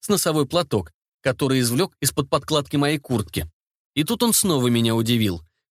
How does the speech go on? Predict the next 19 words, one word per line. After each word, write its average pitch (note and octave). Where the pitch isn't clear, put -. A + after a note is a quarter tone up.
Коротко F#3
хмыкнув, D#3
капитан C#3
повертел A#2+
лоскут A#2+
в -
руках, D3+
бормоча C#3+
себе A2
под A2
нос: G#2
«Ну F#2
где A2
ж D3
я D3
вам C#3+
тут D3
утюг C3
возьму?» F#2+